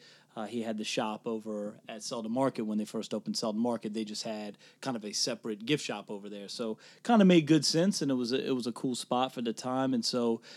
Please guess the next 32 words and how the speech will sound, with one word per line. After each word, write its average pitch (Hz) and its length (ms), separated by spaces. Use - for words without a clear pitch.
really 151 260
the 135 100
focus 143 400
of 135 60
the 123 140
event 127 400
was 117 320
to - 160
just 123 280
have 127 160
a 104 60
place 120 420
where 110 140
local 117 400
producers 113 500
could 104 200
come 127 360
and 110 100
play 131 200
music, 117 460
like, 110 280
uh, 113 320
a, 135 120
a 135 80
M 165 160
C 170 320
open 147 400
mic, 131 320
but 113 140
for 117 140
beat 117 260
makers. 92 500